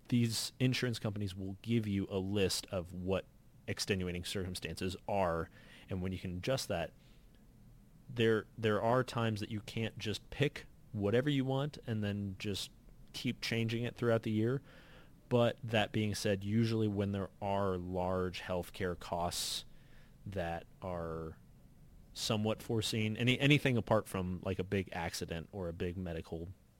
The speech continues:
problem, uh, if, if you have big life-changing scenarios, usually you can adjust it. So these are things that it's worth taking the time to make sure you make the right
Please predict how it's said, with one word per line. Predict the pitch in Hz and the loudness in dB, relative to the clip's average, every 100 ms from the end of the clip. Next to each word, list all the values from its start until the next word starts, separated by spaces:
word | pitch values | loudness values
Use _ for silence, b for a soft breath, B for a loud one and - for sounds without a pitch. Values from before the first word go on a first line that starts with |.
| - | -20
problem, | - 104 95 76 80 - b b b b b _ - | -6 -2 -2 -4 -8 -12 b b b b b _ -12
uh, | - 76 - | -10 -8 -6
if, | 98 - | -8 -8
if | - 101 | -10 -6
you | 98 | -6
have | 87 90 87 90 | -4 -2 -4 -2
big | 95 90 | -2 -2
life-changing | 90 87 87 - 92 87 90 87 | -2 -2 -2 -4 -4 -4 -4 -6
scenarios, | - 95 104 95 85 90 | -6 -2 0 0 -2 -4
usually | 113 123 120 113 | -2 -2 0 -2
you | 110 104 | 0 -2
can | - 95 | -2 -2
adjust | 85 82 71 - | -2 -4 -6 -6
it. | - - | -12 -8
So | - 101 92 - B B B - | 0 2 0 -4 B B B 2
these | 117 117 | 4 4
are | 117 113 | 4 2
things | - 123 123 110 | 2 2 2 2
that | 107 95 | 0 0
it's | 120 104 107 | -4 -4 -6
worth | 104 113 120 - | 0 2 2 -2
taking | - 123 117 117 | -4 -2 -2 -2
the | 107 | -4
time | - 107 107 117 | -4 -2 -2 -2
to | - | -4
make | 101 101 | -6 -4
sure | 101 | -4
you | 98 98 | -4 -2
make | 95 98 - | -2 -4 -4
the | 101 | -6
right | 95 92 92 | -2 -2 -2